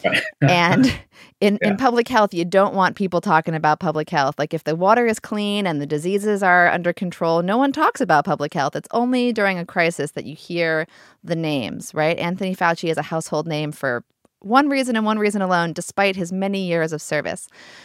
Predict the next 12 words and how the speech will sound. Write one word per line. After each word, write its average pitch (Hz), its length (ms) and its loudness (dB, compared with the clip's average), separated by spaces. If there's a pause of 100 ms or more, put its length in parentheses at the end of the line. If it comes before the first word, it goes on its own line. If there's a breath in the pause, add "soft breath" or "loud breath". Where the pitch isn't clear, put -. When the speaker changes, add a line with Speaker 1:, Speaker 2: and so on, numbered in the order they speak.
(240 loud breath)
Speaker 2:
Um, 170 420 0 (760)
so 214 400 2
I'm 196 360 2
very 202 240 0
grateful 185 580 -2 (100)
for - 160 -4
your 175 160 0
service 151 500 -2
and 175 140 -4
the 165 60 -2
fact 170 360 0
that 151 260 4